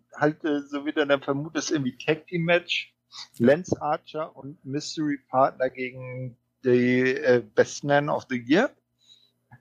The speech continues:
Speaker 1: Und dann au-, geht auf einmal Casemina Rey los.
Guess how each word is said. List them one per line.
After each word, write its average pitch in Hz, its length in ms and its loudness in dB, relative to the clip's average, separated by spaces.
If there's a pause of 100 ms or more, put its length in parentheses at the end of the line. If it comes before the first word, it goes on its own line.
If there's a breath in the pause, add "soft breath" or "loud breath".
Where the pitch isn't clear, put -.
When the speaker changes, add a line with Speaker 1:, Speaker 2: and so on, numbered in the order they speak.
(580 loud breath)
Speaker 1:
Und 113 180 -2 (100)
dann 120 240 0
au-, 135 260 2 (100)
geht 120 220 4
auf - 220 -6
einmal 110 260 0 (240)
Casemina 107 720 0
Rey 90 380 -10
los. - 320 -12